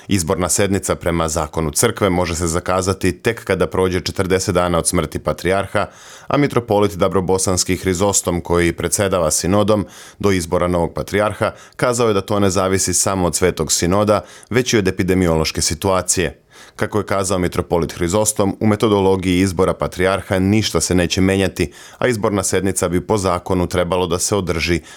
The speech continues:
do dvadesetog februara. Seizmološka observatorija pri Prirodno-matematičkom fakultetu u Skoplju saopštila je da je juče posle podne registrovala zemljotres jačine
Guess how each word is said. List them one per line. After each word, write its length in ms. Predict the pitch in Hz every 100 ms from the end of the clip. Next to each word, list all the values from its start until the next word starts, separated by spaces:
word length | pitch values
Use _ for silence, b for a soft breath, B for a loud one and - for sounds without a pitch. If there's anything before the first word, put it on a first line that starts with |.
| B
do 180 | 87 104
dvadesetog 680 | 80 76 73 78 - - 76
februara. 600 | 101 95 90 87 82 76 _ _ _ _ _ _ B B B B B B B B
Seizmološka 680 | - 127 113 104 110 113 -
observatorija 760 | 107 104 107 101 - 117 110 95
pri 240 | 95 98 92
Prirodno-matematičkom 1000 | 101 101 101 95 95 98 98 104 - 92
fakultetu 560 | 92 95 92 98 95 92
u 60 |
Skoplju 460 | 85 - 117 113 95
saopštila 600 | - 101 98 - 107 107
je 160 | 107
da 120 | 104 104
je 100 | 104
juče 240 | 110 98
posle 280 | 92 92 95
podne 340 | - 107 107
registrovala 580 | 101 101 104 104 101 101
zemljotres 520 | 92 98 95 95 98
jačine 420 | 98 - 101 98